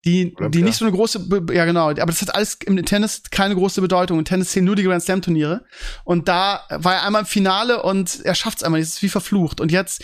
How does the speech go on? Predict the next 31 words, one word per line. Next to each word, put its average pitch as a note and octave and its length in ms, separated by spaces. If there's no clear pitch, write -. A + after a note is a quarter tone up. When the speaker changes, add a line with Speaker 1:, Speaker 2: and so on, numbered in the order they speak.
Speaker 1:
ich F3+ 140
glaube, B3 240
dass A3+ 160
er G#3 100
ehrlich G3+ 120
gesagt F#3+ 160
Federer F#3+ 300
geschlagen E3+ 380
hätte, D#3 220
weil D#3+ 120
der E3 80
so F3 160
gut F3+ 200
drauf C#3 220
war. C#3+ 320
Ähm, D#3 560
und, D#3+ 360
ähm, D#3+ 240
dann F3 300
passiert F3+ 300
sowas, D#3 360
hat E3+ 120
er E3+ 80
dann E3 160
Bänder, E3+ 180
es D#3 140
ist, E3 160
es E3+ 100
ist - 160
verflucht. F3 420
Also D#3 360